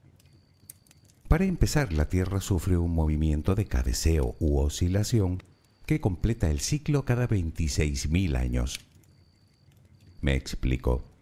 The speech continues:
Si trazaras una línea recta perpendicular al norte magnético de la Tierra, con el tiempo verías que dicha línea describe un círculo en el cielo. Con otras palabras,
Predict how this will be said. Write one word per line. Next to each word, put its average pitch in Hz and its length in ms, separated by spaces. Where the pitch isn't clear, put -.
Si - 180
trazaras 69 640
una 78 200
línea 80 400
recta 78 480
perpendicular 80 960
al 62 220
norte 73 320
magnético 64 640
de 69 100
la 85 160
Tierra, 73 500
con 180 160
el 156 140
tiempo 135 340
verías 95 380
que - 160
dicha 87 340
línea 85 320
describe 80 500
un 78 180
círculo 76 600
en 71 80
el 71 160
cielo. 67 460
Con 67 140
otras - 300
palabras, 62 600